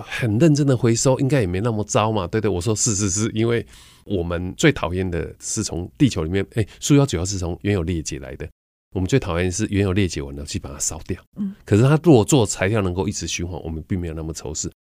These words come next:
Speaker 2: 嗯。
Speaker 1: 那它就可以做。所以它做塑胶产业，它就认真的去想，它怎么样能够去做回收，
Speaker 2: 嗯。
Speaker 1: 怎么去建立它的回收链，让它能够回收，能够更快更好。而且全世界在奖励他们，因为现在很多品牌厂商做衣服的啊，我们所知道的那些大厂，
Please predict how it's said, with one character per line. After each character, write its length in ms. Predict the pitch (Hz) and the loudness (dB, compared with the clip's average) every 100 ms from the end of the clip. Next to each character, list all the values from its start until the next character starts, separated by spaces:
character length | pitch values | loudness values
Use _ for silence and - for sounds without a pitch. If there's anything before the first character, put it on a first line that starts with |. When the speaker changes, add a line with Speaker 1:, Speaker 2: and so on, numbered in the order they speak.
| - | -2
Speaker 2:
嗯。 40 | 208 | 2
Speaker 1:
那 100 | 202 | 2
它 220 | 202 98 107 | 2 2 2
就 160 | 117 | 0
可 140 | - 98 | 0 -4
以 80 | |
做。 280 | 80 104 80 - _ _ | -2 -4 -4 -8 _ _
所 100 | 123 | 2
以 40 | 110 | 4
它 120 | 127 | 2
做 300 | 113 113 110 | 2 2 0
塑 180 | - 110 | 2 2
胶 140 | 98 | 2
产 180 | - 80 | 0 -4
业， 80 | 90 | -4
它 200 | - 110 | -2 -4
就 180 | 101 101 | -2 0
认 200 | 113 95 | 2 4
真 120 | 98 | 2
的 40 | |
去 100 | 90 92 | 0 0
想， 200 | - - _ _ _ | 0 -2 _ _ _
它 100 | - | -4
怎 160 | - | -2
么 120 | 76 82 | -6 -8
样 80 | |
能 100 | 85 | -8
够 100 | 76 | -8
去 160 | 82 85 | -8 -8
做 160 | - 80 | -6 -6
回 200 | 76 78 | -6 -6
收， 200 | - 76 _ _ 220 | -6 -8 _ _ -4
Speaker 2:
嗯。 100 | 202 | 0
Speaker 1:
怎 120 | 90 | 0
么 80 | 92 | 0
去 100 | 113 | 2
建 160 | 113 | 2
立 140 | 104 95 | 2 0
它 120 | 95 | -2
的 120 | 85 | -4
回 160 | - 80 | -6 -4
收 200 | 90 87 | -4 -4
链， 220 | 90 80 _ _ _ | -6 -8 _ _ _
让 160 | 123 110 | 2 2
它 120 | 113 | 2
能 200 | 110 92 | 0 0
够 160 | 107 92 | 0 -2
回 320 | - 90 95 | -2 -2 0
收， 360 | - 110 104 | 0 0 2
能 160 | 101 87 | 0 -2
够 160 | 98 87 | -2 -2
更 220 | 131 95 | -2 -2
快 180 | - 87 | -4 -4
更 200 | 101 76 | -4 -6
好。 260 | - - - _ _ _ - _ | -10 -16 -18 _ _ _ -20 _
而 120 | 107 | 2
且 240 | 113 95 76 _ - | 4 2 -6 _ -4
全 180 | 104 | -2
世 80 | 87 | 2
界 120 | 107 | 0
在 120 | 90 90 | 2 -2
奖 180 | - 76 | -2 -6
励 100 | 80 | -8
他 140 | - | -8
们， 120 | 80 - _ _ | -14 -14 _ _
因 100 | 117 | 4
为 80 | 131 | 4
现 160 | - 127 | 6 2
在 120 | 117 | 2
很 120 | 85 | -2
多 120 | 85 | -4
品 180 | 95 82 | -4 -6
牌 140 | 76 76 | -8 -10
厂 180 | 71 | -10
商 200 | 78 87 90 | -6 -6 -4
做 200 | 107 92 | -4 -2
衣 200 | 95 98 | -2 -4
服 220 | - 80 | -8 -8
的 180 | 80 78 | -6 -6
啊， 80 | 76 | -4
我 40 | |
们 100 | 82 | -4
所 100 | 80 | -6
知 160 | 76 95 | -6 -4
道 160 | 90 | -4
的 60 | 85 | -4
那 120 | 87 | -4
些 120 | 90 | -6
大 160 | 85 82 | -6 -8
厂， 180 | - | -10